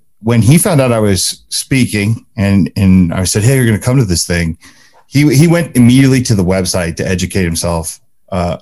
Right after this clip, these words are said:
about, you know, what you guys believe, which I think everybody should do. I think everybody should do that. I think they should go to the websites of people that they don't like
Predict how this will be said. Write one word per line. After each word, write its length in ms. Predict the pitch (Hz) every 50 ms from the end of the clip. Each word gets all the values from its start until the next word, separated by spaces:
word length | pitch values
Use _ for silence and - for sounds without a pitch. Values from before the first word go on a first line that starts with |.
| _ -
about, 380 | 90 92 92 87 82 - _ _ _ _ -
you 80 | 104
know, 300 | 95 90 82 80 82 - _ _ _ _ _ _
what 220 | - 113 113 - -
you 40 | 120
guys 220 | 117 117 113 104
believe, 540 | - - 90 98 113 98 78 - - - - _ _ _ _ _ _ _ _ _ _ _
which 200 | 120 139 - -
I 60 | 160 -
think 220 | - 196 - - -
everybody 480 | 147 147 156 165 143 - 147 131 127
should 220 | 117 - - 120 98
do. 260 | 87 101 85 78 - - -
I 100 | 120 123
think 220 | 117 180 - - -
everybody 480 | 170 180 160 170 170 147 143 139 127
should 180 | 123 - - 107
do 80 | 92 -
that. 100 | 101 101
I 40 | 117
think 140 | 123 190 170
they 60 | 180
should 160 | 180 196 196 151
go 60 | 190
to 60 | 180
the 80 | 160 160
websites 440 | 135 143 147 131 - 151 143 135 -
of 100 | 131 110
people 260 | - - 143 123 139 -
that 200 | 120 117 104 -
they 140 | 123 113
don't 380 | 101 87 - 120 120 131 123 -
like 420 | 101 101 90 - 85 - - -